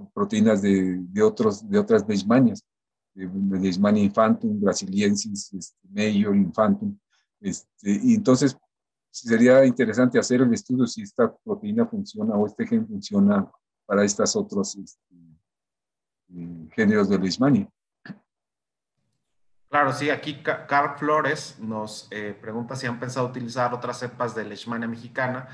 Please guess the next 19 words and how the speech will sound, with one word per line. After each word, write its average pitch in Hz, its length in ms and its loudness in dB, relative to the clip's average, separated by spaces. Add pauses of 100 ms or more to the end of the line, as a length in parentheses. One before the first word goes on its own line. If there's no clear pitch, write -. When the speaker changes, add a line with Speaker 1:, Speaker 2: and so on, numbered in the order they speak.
(580)
Speaker 2:
por, 143 460 -2
eh, 104 520 -4
cuestiones 127 340 -6
de 120 80 -8
variabilidad 107 640 -6
biológica 117 480 -6
entre 113 240 -10
las 92 160 -14
cepas 113 300 -10
de 107 100 -10
Leishmania 117 540 -6
de 107 100 -10
la 92 100 -12
misma 98 540 -14
especie. 113 560 -12 (1400)
Speaker 1:
Sí, - 720 -4
hasta 151 220 2
ahorita, 160 400 4
este, 131 340 2